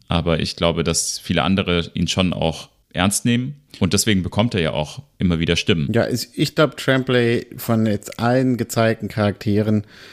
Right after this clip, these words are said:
Speaker 2: steht ihm, obwohl sie ja inhaltlich anscheinend gar nicht so weit weg sind voneinander, am härtesten gegenüber. Ich meine, der, also auch in den Gesprächen, da sagt er ja, Mensch, das hat gar nicht stattgefunden. Wir wissen natürlich später, dass es dem nicht so ist, aber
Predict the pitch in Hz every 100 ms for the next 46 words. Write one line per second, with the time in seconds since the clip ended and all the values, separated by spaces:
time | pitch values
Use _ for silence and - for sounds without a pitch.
0 | - _ - 123 123 - 113 113 117 120
1 | 110 131 147 127 - 135 160 156 - -
2 | - 110 120 107 104 104 107 - 92 92
3 | 87 - - - 110 - 139 - 123 117
4 | 110 113 110 110 - - - - _ _
5 | _ 104 101 87 95 - 98 - 90 87
6 | - 78 80 - 90 87 92 90 87 -
7 | - 85 90 90 87 85 - - - 92
8 | - - 104 101 98 - 92 101 117 -
9 | 92 85 92 - 95 87 92 - - 92
10 | 92 - 101 - 113 120 113 113 110 -
11 | - - - - 98 113 117 101 - -
12 | 110 120 113 107 98 92 92 - - -
13 | - 101 95 90 104 98 151 - 90 98